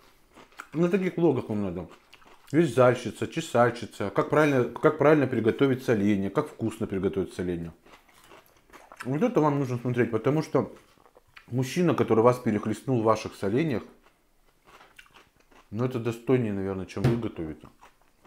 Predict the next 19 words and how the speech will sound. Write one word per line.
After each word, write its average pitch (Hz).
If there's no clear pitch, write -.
Тем 98
более 117
всё, 151
что -
я 107
соленья 131
готовлю 110
буквально 107
два-три 104
года. 82
А 101
вы, 135
как 131
женщина, 104
наверное, 101
уже 101
готовите 98
всю 98
жизнь. 85